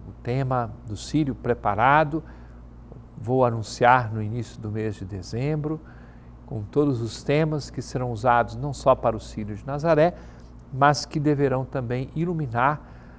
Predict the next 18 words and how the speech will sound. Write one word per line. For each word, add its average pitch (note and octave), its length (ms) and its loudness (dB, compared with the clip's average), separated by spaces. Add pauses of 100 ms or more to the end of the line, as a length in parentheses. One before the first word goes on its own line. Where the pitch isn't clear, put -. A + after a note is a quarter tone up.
(180)
eh, B2 380 2
a A#2+ 60 -4
realização C3+ 840 2
das A#2 260 -4
várias B2+ 580 0
festividades A2+ 920 -4 (360)
em B2 100 -6
nossas A#2+ 440 0
paróquias A2 500 2
durante A#2 480 -6
o A2+ 60 0
ano, D3 260 0 (440)
porque - 280 -4
o B2+ 140 4
ano B2 220 0
de A#2 140 -8
dois A#2+ 320 -2
mil A2+ 320 0